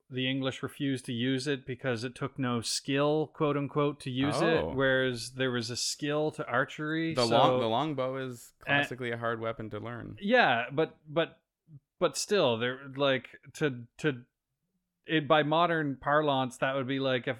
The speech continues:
Speaker 1: someone invented a new missile that y-, you wouldn't use it because the old missile, you had to do math on the fly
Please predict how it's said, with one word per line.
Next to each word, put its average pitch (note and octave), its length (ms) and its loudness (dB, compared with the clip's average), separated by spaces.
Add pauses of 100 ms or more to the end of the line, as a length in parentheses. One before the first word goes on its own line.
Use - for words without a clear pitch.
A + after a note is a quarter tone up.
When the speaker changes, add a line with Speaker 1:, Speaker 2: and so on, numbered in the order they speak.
(120)
Speaker 1:
someone C#3+ 380 -2
invented C3 420 -2
a B2 60 0
new B2+ 180 0
missile B2 600 0
that A#2+ 260 -2
y-, B2+ 140 -8 (420)
you C3 160 0
wouldn't C3 240 0
use C3 320 0
it B2+ 160 -4
because B2+ 760 -2 (420)
the C#3 140 0
old D3+ 220 4
missile, D3 420 0
you B2+ 120 0
had C3 180 2
to B2+ 40 -4
do C3 280 0
math B2+ 360 -2
on C3 140 -2
the B2 80 -4
fly C3 640 0